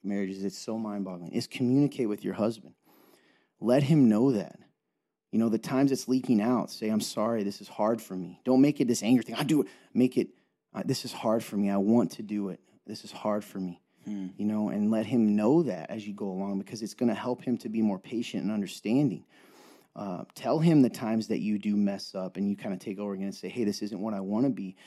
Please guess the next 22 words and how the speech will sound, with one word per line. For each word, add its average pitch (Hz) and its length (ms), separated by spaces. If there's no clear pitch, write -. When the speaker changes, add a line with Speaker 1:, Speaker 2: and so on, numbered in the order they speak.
Speaker 1:
Discuss - 500
with 170 140
him 131 100
his 113 200
view 104 220
of 92 100
marriage 95 400
and, 95 140
and 98 160
read 117 180
over 156 240
Ephesians 117 460
five 101 320
together. 95 440
Like, 95 220
be 143 200
honest 151 540
with 120 200
your 98 120
husband 101 500
so 160 360
that, 98 360